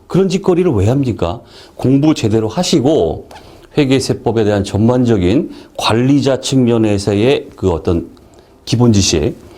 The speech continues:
확실하게 하고 실무에 나가시라는 뜻이에요. 따려면 제대로 따라.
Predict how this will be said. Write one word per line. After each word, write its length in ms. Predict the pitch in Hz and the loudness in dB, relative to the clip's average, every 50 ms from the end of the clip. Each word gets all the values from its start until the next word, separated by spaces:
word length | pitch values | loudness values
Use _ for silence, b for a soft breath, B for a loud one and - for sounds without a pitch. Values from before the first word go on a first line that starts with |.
| B B B B | B B B B
확실하게 540 | - - - - - - 175 175 156 147 143 | -6 -6 -4 -4 -4 -2 -2 0 0 -2 -4
하고 260 | 120 117 135 123 131 | -4 -2 -2 -2 -2
실무에 320 | 131 - 127 165 165 156 | -2 -2 -2 0 0 0
나가시라는 600 | 131 92 87 92 101 98 - - 98 92 87 85 90 | 0 -2 -2 -2 -2 -4 -2 -2 -2 -2 -2 -2 -2
뜻이에요. 580 | - 107 101 - 120 92 78 71 69 73 78 B B B B B B B B _ | -4 -4 -2 0 0 0 0 0 -2 -4 -6 B B B B B B B B _
따려면 460 | - 151 160 151 147 139 135 139 131 | -2 -2 0 0 0 0 0 -2 -2
제대로 400 | 135 - - 104 101 117 110 110 | -2 -2 -2 -2 0 -2 -2 -2
따라. 320 | 113 95 87 87 78 76 | -4 -4 -4 -4 -6 -8